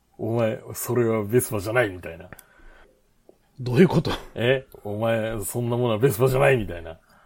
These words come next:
Speaker 2: あ、マウンティングが始まると、そういうこと？
Speaker 1: 始まるんじゃないの？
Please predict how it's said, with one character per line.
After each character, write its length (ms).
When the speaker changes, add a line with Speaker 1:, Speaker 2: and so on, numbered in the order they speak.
Speaker 2:
あ、 180
マ 140
ウ 100
ン 40
テ 120
ィ 40
ン 40
グ 80
が 80
始 180
ま 80
る 80
と、 80
そ 120
う 20
い 20
う 40
こ 20
と？ 60
Speaker 1:
始 40
ま 60
る 120
ん 20
じ 80
ゃ 20
な 120
い 60
の？ 140